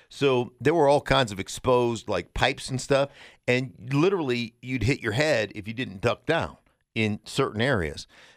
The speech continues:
And the first time I ever went to the Mistake by the Lake, it was during the preseason. So,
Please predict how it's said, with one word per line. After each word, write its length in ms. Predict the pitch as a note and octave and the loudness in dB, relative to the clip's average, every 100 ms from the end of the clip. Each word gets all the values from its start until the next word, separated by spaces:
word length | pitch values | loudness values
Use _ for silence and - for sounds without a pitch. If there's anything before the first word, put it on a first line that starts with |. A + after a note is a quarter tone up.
| - | -2
And 120 | B2+ | -2
the 40 | C#3 | 2
first 260 | A3+ B3 | 2 2
time 180 | A#3 F#3 | 0 2
I 40 | |
ever 140 | D#3+ C#3+ | 2 2
went 240 | B2 B2+ | 0 0
to 80 | A#2 | -2
the 80 | G#2 | -2
Mistake 380 | G2+ - G#2+ G#2 | -2 -2 0 2
by 100 | G#2 | 2
the 60 | |
Lake, 120 | G#2 | 0
it 40 | G2+ | -4
was 100 | G2+ | -2
during 160 | B2 | 0
the 80 | F#2+ | 0
preseason. 480 | - B2+ G#2+ F2 D2+ | 0 -2 -2 -4 -2
So, 280 | A2+ G2 | -2 -2